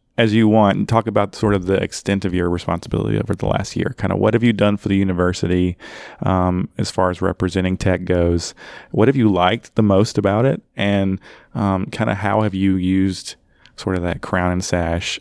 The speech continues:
as a way to, you know, represent the university and express the passion that you have for Tech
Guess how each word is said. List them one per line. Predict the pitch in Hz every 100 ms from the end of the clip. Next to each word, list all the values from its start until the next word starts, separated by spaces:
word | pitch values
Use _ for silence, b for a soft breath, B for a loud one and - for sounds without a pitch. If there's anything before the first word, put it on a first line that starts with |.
| _ -
as | 92
a | 92
way | 90 90 87
to, | 87 - 87 85 85 85 b b b b b b
you | - 92
know, | 85 85 - _ _
represent | 104 101 98 95
the |
university | 95 92 92 92 92 92 - - _ _ _
and | 117 101 95 -
express | - - - - 113 117
the | -
passion | - 98 104 107 104
that | 95
you | 92
have | 92 87
for | -
Tech | 90 87 87 -